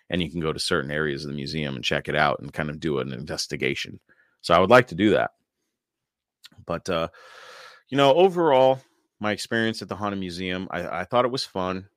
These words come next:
Um, I would definitely recommend it, uh, and I would definitely do it again. Um, and this time, once again,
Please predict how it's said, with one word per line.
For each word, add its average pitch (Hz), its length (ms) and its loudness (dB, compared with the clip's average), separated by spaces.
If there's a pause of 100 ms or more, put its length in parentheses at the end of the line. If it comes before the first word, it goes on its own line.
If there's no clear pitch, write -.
(360)
Um, 80 460 -8 (600)
I 92 80 -4
would 95 140 -4
definitely 98 460 -2
recommend 85 520 -4
it, 95 120 -8 (540)
uh, 73 360 -6 (280)
and 90 100 -4
I 85 60 -2
would 87 140 -4
definitely 80 400 -6
do 69 180 -8
it 60 80 -8
again. 58 320 -14 (720)
Um, 71 400 -8 (480)
and 87 120 -8
this 90 120 -8
time, 85 280 -2
once 80 200 -8
again, 107 420 -6